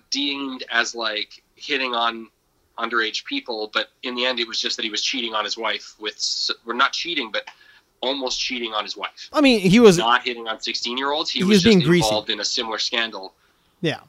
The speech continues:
Speaker 1: But be-, but someone tricked him into sending the photos, not thinking they would publicize them.
Speaker 2: Yeah. Oh, man.
Speaker 1: So he got his whole career ruined over it, and I didn't know, and I was like,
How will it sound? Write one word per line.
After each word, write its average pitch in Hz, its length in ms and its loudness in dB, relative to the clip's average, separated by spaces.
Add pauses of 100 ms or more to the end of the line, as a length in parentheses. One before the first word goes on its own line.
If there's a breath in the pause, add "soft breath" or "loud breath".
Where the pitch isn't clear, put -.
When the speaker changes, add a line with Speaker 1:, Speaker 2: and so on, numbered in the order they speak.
Speaker 1:
But - 160 -6 (120)
be-, - 140 -4 (160)
but 120 140 -4
someone 127 280 -2
tricked - 380 -4
him 117 180 -4
into 110 340 -6
sending 117 440 -2
the 110 80 -8
photos, 120 480 -2
not 113 240 -2
thinking 120 300 -8
they 110 100 -8
would 107 180 -12
publicize 117 680 0
them. 170 120 -12 (160)
Speaker 2:
Yeah. 170 300 0 (420)
Oh, 160 280 2
man. 147 160 2
Speaker 1:
So 156 80 4
he 147 180 0
got 156 180 2
his 135 120 -4
whole 151 240 -6
career 139 320 0
ruined 123 240 -6
over 104 260 -2
it, 101 140 -2
and 104 100 -2
I 127 80 2
didn't 127 220 -6
know, 123 260 -2
and 131 100 0
I 123 60 2
was 120 80 -4
like, 117 140 -4